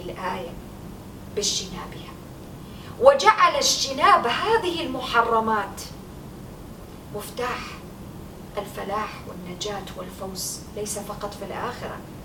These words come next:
وإنما في الدنيا. الكلام هنا عن الجزاء الدنيوي. وتدبروا معي في الآية التي تليها، قال: "إنما يريد الشيطان أن يوقع بينكم العداوة والبغضاء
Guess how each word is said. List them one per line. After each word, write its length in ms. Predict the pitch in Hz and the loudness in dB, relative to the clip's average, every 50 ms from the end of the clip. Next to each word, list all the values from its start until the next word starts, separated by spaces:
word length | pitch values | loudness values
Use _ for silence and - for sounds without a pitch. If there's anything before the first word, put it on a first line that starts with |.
| - - - | -12 -2 -2
وإنما 400 | 185 - 247 240 233 208 196 190 185 | 0 0 0 -2 -2 -4 -6 -6 -8
في 40 | - | -8
الدنيا. 340 | - - - 240 233 208 175 - | -10 -2 -2 0 0 0 -4 -6
الكلام 440 | - - 202 - - 233 240 226 226 | -6 -8 -4 0 0 0 0 0 -4
هنا 160 | 247 240 220 | -2 -2 0
عن 200 | - - 196 196 190 185 - - - - - - - - - - | 0 0 -2 -4 -6 -10 -12 -12 -12 -12 -12 -12 -14 -12 -8 -6
الجزاء 520 | 190 185 180 190 185 - 226 262 - - | -6 -4 -2 -2 2 2 2 2 2 0
الدنيوي. 540 | - - - 208 214 220 202 175 160 - - - - - - - - - - - - - - - - - - - - - - - - - - - - - - - - | -2 -4 -4 -4 -4 -4 -4 -6 -8 -8 -10 -12 -12 -12 -12 -14 -14 -14 -14 -14 -12 -14 -12 -12 -14 -14 -14 -14 -14 -14 -14 -14 -14 -12 -12 -12 -14 -14 -14 -2 0
وتدبروا 680 | 202 202 202 226 214 226 254 - - 233 220 208 202 | 0 2 2 2 4 4 2 4 4 4 4 4 2
معي 280 | 190 196 269 269 - 220 | 0 -2 -2 -2 -2 -4
في 120 | 214 - | -4 -6
الآية 500 | 202 190 - - 311 349 349 294 226 190 | -6 -4 -2 0 0 0 0 0 0 -2
التي 200 | 185 180 - - - - | -4 -4 -6 -10 -10 -8
تليها، 400 | - - - - - - - - - - - - - - - - - - - - - - - - - - - | -10 -10 -10 -10 -12 -12 -14 -14 -14 -14 -14 -14 -14 -14 -14 -14 -14 -14 -14 -14 -14 -14 -12 -12 -12 -6 2
قال: 200 | - 220 240 240 | 4 6 8 8
"إنما 560 | 233 - 208 185 180 - 240 233 233 226 220 | 6 4 4 -2 0 0 0 0 2 0 0
يريد 380 | 208 214 208 214 233 233 220 196 | 0 2 0 0 0 0 -4 -4
الشيطان 600 | 196 190 - - 214 180 175 - 202 185 180 - - - - - - - - - - - - - - - - - - - - - - 214 | -2 0 2 2 2 0 -2 -4 -6 -6 -6 -8 -10 -10 -12 -12 -14 -14 -14 -14 -14 -14 -14 -14 -12 -12 -12 -12 -12 -12 -12 -2 4 6
أن 140 | 247 247 | 6 6
يوقع 500 | 254 330 349 359 349 - 247 214 - 208 | 4 0 -2 -2 -2 -2 -2 2 2 2
بينكم 680 | 208 - 247 277 277 277 262 247 240 240 - 233 220 208 | 2 2 -2 -4 -4 -4 -4 -4 -4 -2 -4 -4 -4 -4
العداوة 880 | 202 190 175 - 185 202 190 208 220 240 262 262 247 220 - - 208 196 | -4 -4 -4 -4 -4 -2 -2 -2 -2 -2 -2 -2 -2 -2 -2 -4 -4 -2
والبغضاء 760 | 196 196 190 190 185 190 190 190 190 - 196 196 190 185 - | -2 -4 -4 -4 -4 -4 -4 -4 -6 -4 -2 -2 -2 -2 -4